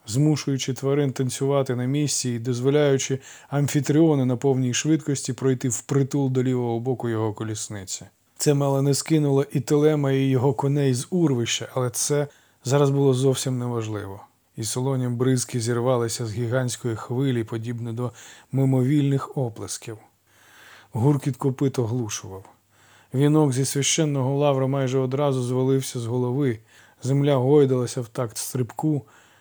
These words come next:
Поводи палили долоні, намагаючись вирватися з окостенілої хватки. Двічі колісниця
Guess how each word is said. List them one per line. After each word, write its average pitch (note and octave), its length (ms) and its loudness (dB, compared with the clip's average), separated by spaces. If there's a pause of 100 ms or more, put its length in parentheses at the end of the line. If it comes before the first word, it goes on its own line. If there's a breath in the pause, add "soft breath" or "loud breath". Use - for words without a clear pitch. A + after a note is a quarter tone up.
(220 soft breath)
Поводи C#3+ 420 2
палили C#3 420 4
долоні, C#3 540 2
намагаючись A#2+ 760 -4
вирватися B2 600 -2
з A#2+ 140 -4
окостенілої C3 760 0
хватки. B2 640 -4 (160)
Двічі C#3 460 0
колісниця C3 680 -2